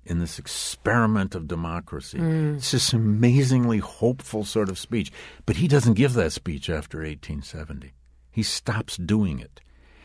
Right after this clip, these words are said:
Speaker 1: That
Speaker 2: Mm.
Speaker 1: vision, that dream that's in the middle of that speech, he's not sure he can take that point on the road anymore because now he's gotta argue against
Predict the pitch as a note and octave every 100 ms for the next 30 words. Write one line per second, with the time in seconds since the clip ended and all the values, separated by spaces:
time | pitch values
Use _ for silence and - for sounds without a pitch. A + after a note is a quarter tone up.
0 | - - G#2 D#3+ D#3+ D3+ A#2+ C3+ G#2 E2
1 | F#2+ F2+ F2 F2+ A#2 C3+ A#2 F2+ - -
2 | A#2+ B2 G2+ A2+ A#2 G#2+ F#2 G2+ G2 -
3 | - C3+ G#2 - - G#2 F#2+ G#2 A2 B2
4 | - - A#2+ G2+ G#2 G2+ F2 - G2 -
5 | F2 D#2+ G2 A#2+ _ - G2 F2 F2 F2
6 | E2 A2 B2+ E2+ C#2 C2 B1 - - -
7 | G2+ G2 F2 F#2 A2+ C3+ E2+ E2+ E2+ D#2+
8 | D#2+ D#2 D2+ D2 C#2 C#2+ -